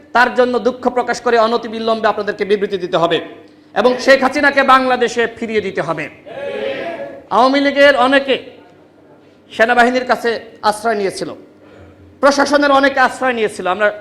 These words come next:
শুনতে পাচ্ছি তাদের অনেকে নাকি সেখান থেকে ফিরে এসেছে। কারা ফিরে আসলো আমরা জানতে পারি না, জানতে চাইতে পারি না?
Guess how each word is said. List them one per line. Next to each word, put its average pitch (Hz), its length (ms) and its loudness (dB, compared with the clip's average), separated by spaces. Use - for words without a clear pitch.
শুনতে 240 240 -2
পাচ্ছি 240 300 0
তাদের 214 240 0
অনেকে 220 320 -2
নাকি 220 220 -8
সেখান 208 320 -8
থেকে 208 200 -4
ফিরে 262 240 2
এসেছে। 214 380 -2
কারা 240 320 4
ফিরে 208 200 -2
আসলো 151 400 -6
আমরা 175 180 -6
জানতে 196 260 -4
পারি 214 180 0
না, 240 180 -4
জানতে 233 300 2
চাইতে 220 260 0
পারি 233 200 2
না? 247 100 0